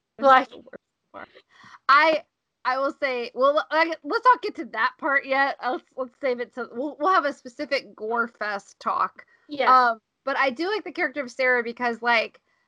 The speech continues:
Speaker 1: Abby Lee was talking about how, like, she really saw Sarah as kind of a tough, bitchy character until, like, she started working with Elle Fanning, 'cause Elle Fanning kind of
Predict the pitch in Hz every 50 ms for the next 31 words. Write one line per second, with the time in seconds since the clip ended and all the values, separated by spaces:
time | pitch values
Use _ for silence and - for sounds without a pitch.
0 | _ _ _ - 247 277 277 294 262 240 240 262 269 262 247 240 - 233 208 220
1 | 220 214 202 202 196 202 202 208 - - - 208 202 208 208 208 208 208 - -
2 | - - 196 196 190 - - - - - 370 403 392 349 285 262 254 254 - 247
3 | 233 233 233 - - 233 214 214 220 208 202 196 190 _ - 233 196 196 202 190
4 | 196 196 185 - - 214 214 208 _ _ 196 185 - 214 202 - - 208 196 -
5 | - 226 196 214 208 - _ 214 202 196 196 196 196 _ _ _ _ _ _ _
6 | _ - 247 254 233 - 269 254 240 233 233 220 214 208 - 226 220 - 233 220
7 | 226 214 220 208 208 214 208 - - 214 202 - 220 208 214 214 214 190 240 -
8 | - 320 453 - 494 494 508 523 508 466 349 - 294 285 277 262 247 220 196